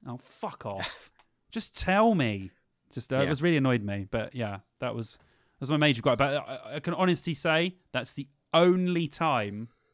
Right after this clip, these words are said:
Speaker 1: Like, normally they're small gripes or you're a little annoyed by something. I was actually pissed off. I've never been pissed off at Download Festival ever.
Speaker 2: Yeah, well, that
Speaker 1: in, like, the fourteen times I've been, but I was, I was angry.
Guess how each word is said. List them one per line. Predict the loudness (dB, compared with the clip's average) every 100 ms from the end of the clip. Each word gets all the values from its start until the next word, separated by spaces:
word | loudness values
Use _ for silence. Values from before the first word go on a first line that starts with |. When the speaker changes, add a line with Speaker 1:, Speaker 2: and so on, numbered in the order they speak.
| _ -6
Speaker 1:
Like, | -2
normally | 2 4 4
they're | 2 2 -2
small | -8 -4 -2 -2
gripes | 0 0 0 -4 -4
or | 0
you're | 2
a |
little | 2 2 0
annoyed | -2 -2
by | -4
something. | -2 -2 -2 -6 _ _
I | -2
was | 0
actually | 0 -2 -6 -6
pissed | -4 -6 -6 -6
off. | -6 -6
I've | -6 -2
never | 0 0 0
been | -2 -2 -4 -6
pissed | -6 -6 -6
off | -8 -8
at |
Download | -8 -8 -8 -10
Festival | -12 -12 -12 -12 -6
ever. | -6 -4 -6
Speaker 2:
Yeah, | -4 -2
well, | 0
that | -2 -4
Speaker 1:
in, | -4 -4
like, | -6
the | -8
fourteen | -6 -6 -6 -6 -6
times | -4 -6 -6
I've | -8 -6
been, | -4 -4
but | -6
I | -6
was, | -6 -8 -10 -20 -20 -20 _ -4
I | -2
was | 2
angry. | 4 4 4 2 0 -2